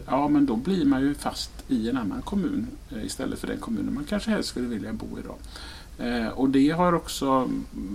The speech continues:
påverk-, påföljt sen på, på demografin. Vi ser ju en utveckling idag i våran kommun där antalet äldre ökar ganska kraftigt medan antalet yngre sjunker. Eh, och det är ju mycket på grund av att barnfamiljerna inte har någonstans att, att bosätta sig.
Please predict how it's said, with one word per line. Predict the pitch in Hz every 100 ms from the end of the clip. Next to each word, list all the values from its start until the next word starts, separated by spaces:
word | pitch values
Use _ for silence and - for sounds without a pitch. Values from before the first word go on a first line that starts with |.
| 98
påverk-, | 151 131 107 110 - -
påföljt | 143 123 117 110
sen | 110
på, | 110 117 110
på | 120
demografin. | 120 117 113 120 120 143 190 147 107
Vi | 139
ser | - 156
ju | 139 127
en |
utveckling | 123 117 120 - 127 117
idag | 127 165 170 151
i |
våran | 139 123 107 135
kommun | - 190 143 117
där | 120
antalet | 117 117 117 117
äldre | 107 104 95 151 185 - - -
ökar | 143 123 - - 139 165
ganska | 160 143 -
kraftigt | - 117 - - 139 170 -
medan | 143 139 135
antalet | 131 131 127 127
yngre | 110 110 107 131 165 - - - -
sjunker. | 143 110 107 - 180 175 - - - - -
Eh, | 127 120
och | 131
det | 127
är | 156
ju | 160 139
mycket | 151 - 120
på | -
grund | 123 117 107
av | - -
att | 104 -
barnfamiljerna | 113 - - - -
inte | 104 - -
har | - -
någonstans | 160 - - - -
att, | - -
att | - - -
bosätta | 123 117 - - -
sig. | - 151